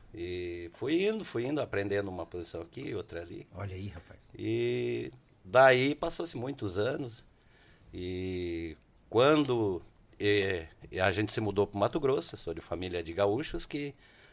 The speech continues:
Speaker 1: foram embora, migraram pro Mato Grosso. Eu fui pra
Speaker 2: Uhum.
Speaker 1: lá com cinco anos de idade. E daí, nesse tempo,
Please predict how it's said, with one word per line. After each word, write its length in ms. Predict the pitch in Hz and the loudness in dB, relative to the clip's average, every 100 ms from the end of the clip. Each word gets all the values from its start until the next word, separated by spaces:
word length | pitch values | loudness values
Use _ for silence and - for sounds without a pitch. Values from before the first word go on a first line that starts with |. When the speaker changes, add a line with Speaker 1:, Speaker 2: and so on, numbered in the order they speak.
| - - | -20 -4
Speaker 1:
foram 180 | 98 104 | -2 0
embora, 340 | 95 110 113 - | 2 2 2 -4
migraram 400 | 101 87 92 95 | -6 0 0 0
pro 100 | 110 | -4
Mato 200 | 113 165 | -4 -4
Grosso. 320 | 135 120 117 | -2 -2 0
Eu 40 | |
fui 140 | 123 127 | 0 4
pra 140 | 110 | 4
Speaker 2:
Uhum. 60 | 101 | 4
Speaker 1:
lá 100 | 101 | 2
com 140 | 120 | -2
cinco 340 | 113 143 165 135 | -6 -6 -2 -2
anos 260 | 139 117 | -2 -4
de 60 | 87 | -6
idade. 340 | 78 98 - - _ _ _ _ _ _ _ _ _ _ _ _ _ _ - | -6 -8 -8 -14 _ _ _ _ _ _ _ _ _ _ _ _ _ _ -10
E 760 | 95 101 101 101 101 95 87 - _ _ - | -6 -2 -2 -2 -2 -4 -6 -10 _ _ -2
daí, 500 | 101 113 113 123 127 | 6 6 6 2 2
nesse 280 | 127 120 | 0 0
tempo, 520 | - 123 156 165 170 | 0 2 2 0 -4